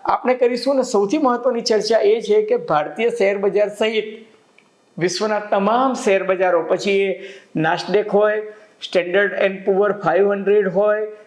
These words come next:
ડાઉ જોન્સ હોય, એશિયાના બજાર હોય, જાપાનનો બજાર હોય, આ બધા બજારો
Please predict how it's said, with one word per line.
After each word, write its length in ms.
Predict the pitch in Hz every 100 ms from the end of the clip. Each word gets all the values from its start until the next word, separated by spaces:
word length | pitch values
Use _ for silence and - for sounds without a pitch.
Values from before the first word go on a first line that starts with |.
| -
ડાઉ 360 | 156 143 160 208
જોન્સ 360 | 214 220 202
હોય, 300 | 214 214 226 220 -
એશિયાના 480 | 185 180 220 220 220
બજાર 340 | 208 214 214
હોય, 340 | 196 214 220
જાપાનનો 520 | 214 175 349 202 214 214
બજાર 340 | 202 208 208
હોય, 220 | 196 226 220 - -
આ 60 | 214
બધા 360 | 202 143 202 277
બજારો 580 | 247 233 233 226 240